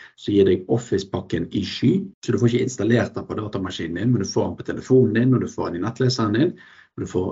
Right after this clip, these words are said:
en terabyte med lagringsplass i SharePoint, du får masse lagringsplass i dette. Det koster femtito kroner. Kjempegodt produkt for en business som har to-tre ansatte og koster veldig lite for måneden. Eh, og til slutt så har man jo da selvfølgelig disse ekstra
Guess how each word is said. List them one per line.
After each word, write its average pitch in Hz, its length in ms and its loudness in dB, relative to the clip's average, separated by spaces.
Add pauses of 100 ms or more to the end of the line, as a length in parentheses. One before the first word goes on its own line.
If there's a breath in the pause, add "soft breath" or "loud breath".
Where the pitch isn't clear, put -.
(220)
en 101 240 2
terabyte 92 640 -4
med 87 220 -2
lagringsplass 98 680 -4
i - 40 -10
SharePoint, 117 560 2
du - 80 -4
får - 200 -12
masse 117 240 -6
lagringsplass - 560 -4
i - 60 -6
dette. 127 240 -4
Det - 80 -10
koster - 180 -4
femtito - 600 -4 (100)
kroner. 110 380 -2 (260)
Kjempegodt - 800 0
produkt - 400 -2
for 85 160 -6
en 78 100 -4
business - 440 -6
som 95 100 -6
har - 240 -4
to-tre - 320 -6
ansatte - 480 -6
og - 140 -6
koster - 420 -6
veldig 87 560 -2
lite - 300 -6
for 90 100 -6
måneden. 78 320 -6 (160)
Eh, 101 220 2
og - 180 -2
til 160 80 2
slutt - 240 2
så 135 240 2 (240)
har 120 160 2
man 92 160 0
jo 98 80 0
da 101 160 2
selvfølgelig 95 800 0
disse 123 300 -4
ekstra 117 500 -8